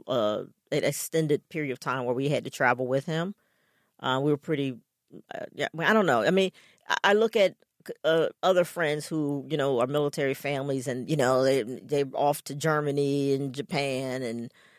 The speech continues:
you know, all these, you know, Korea, all these crazy places. And, um, we pretty much went from Virginia to Maryland,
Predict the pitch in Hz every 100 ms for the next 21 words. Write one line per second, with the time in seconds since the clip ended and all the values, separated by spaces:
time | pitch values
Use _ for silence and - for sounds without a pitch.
0 | _ 143 147 127 143 143 139 147 131 113
1 | 113 - 139 160 147 143 143 - 151 135
2 | 139 147 131 131 131 120 123 113 - 120
3 | 117 113 113 - _ _ _ 139 165 165
4 | 160 - - 170 147 147 135 143 143 117
5 | 147 139 139 120 135 151 151 143 131 143
6 | 135 139 135 131 127